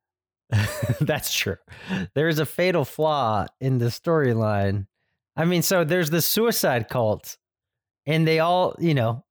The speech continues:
they, they go, they commit suicide just so that they can resurrect themselves.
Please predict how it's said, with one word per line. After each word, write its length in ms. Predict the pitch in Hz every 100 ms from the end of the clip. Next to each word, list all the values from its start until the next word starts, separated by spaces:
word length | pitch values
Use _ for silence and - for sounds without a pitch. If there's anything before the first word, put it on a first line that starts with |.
| _ -
they, 300 | 123 131 123
they 220 | 135 139
go, 300 | 131 151 135
they 180 | 143 139 -
commit 320 | - 180 226
suicide 840 | - - 190 196 - 117 117 120 - _ _ _ _ _ _
just 400 | - 117 143 - -
so 220 | 151 151
that 280 | 135 139 123
they 140 | 139
can 220 | 131 135
resurrect 1080 | 127 131 139 135 131 123 143 - - - - _
themselves. 920 | 220 233 - 381 403 440 427 311 -